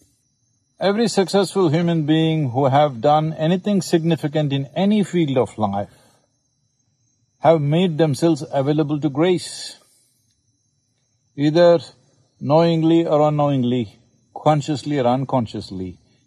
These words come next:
they have become available to grace. Becoming available to grace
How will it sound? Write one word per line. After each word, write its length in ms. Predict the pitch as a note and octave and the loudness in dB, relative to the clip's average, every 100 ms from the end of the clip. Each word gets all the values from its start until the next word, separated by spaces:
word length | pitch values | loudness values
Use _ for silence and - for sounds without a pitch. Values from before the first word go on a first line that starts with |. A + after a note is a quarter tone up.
| - | -10
they 200 | G2+ B2 | 0 0
have 280 | A2+ B2+ A2+ | 2 -2 -2
become 400 | D#3 F3 E3 D3+ | -2 0 -2 -4
available 480 | C#3 C3 B2 A#2 A2 | -4 -2 -2 -4 -6
to 140 | G2+ G2 | -10 -6
grace. 720 | A#2+ A2 F2 - - - - _ _ _ _ _ _ _ - | -2 -2 -4 -16 -20 -20 -20 _ _ _ _ _ _ _ -8
Becoming 460 | A#2+ D#3+ F#3+ F#3 E3 | -4 0 0 0 -2
available 540 | D3 C#3+ D3 C3 B2+ | -2 0 0 -2 -6
to 80 | A2 | -6
grace 680 | G2 A#2+ C3 C3 - - | -2 0 0 -2 -6 -16